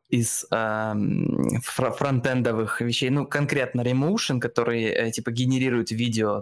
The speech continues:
д-, с-, из React на Rust, э, делаю довольно много всего, и вот у меня, меня не покидает мысли просто того, что ребята подошли, а, к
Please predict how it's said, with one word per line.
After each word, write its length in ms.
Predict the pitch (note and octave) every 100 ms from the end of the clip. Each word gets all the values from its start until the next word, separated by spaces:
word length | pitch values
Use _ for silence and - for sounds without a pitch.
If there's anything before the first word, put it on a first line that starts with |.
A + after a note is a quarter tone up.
| B2
д-, 80 | G#2
с-, 160 | - -
из 280 | A2 A#2+ -
React 580 | A#2+ A#2+ D#3+ - B2 A#2+ - - -
на 120 | A#2
Rust, 380 | A2+ E3 - - - - - - _
э, 400 | A#2 A2+ A2 G#2+ -
делаю 340 | B2+ C#3+ C3+
довольно 300 | A#2+ C3 C3
много 280 | B2+ C3+ B2+
всего, 460 | - B2+ A#2+ F#3+ B3 -
и 420 | - C#3 D#3 C#3 - _ _ _ - -
вот 180 | C3 -
у 60 |
меня, 260 | C3+ C#3+ D#3
меня 240 | C3 C3 E3
не 120 | D#3+
покидает 500 | C3 C3+ C3 C#3+ -
мысли 340 | B2+ E3+ -
просто 380 | B2+ C3 D3+ B2+
того, 280 | - A2+ D3+
что 220 | G3 -
ребята 760 | B2 A#2 C3+ - B2 A#2 - - _ -
подошли, 800 | C3 B2+ - - C3 C3 A2+ B2+ -
а, 280 | A#2 A2 A2 -
к 400 | - C3+ B2 A2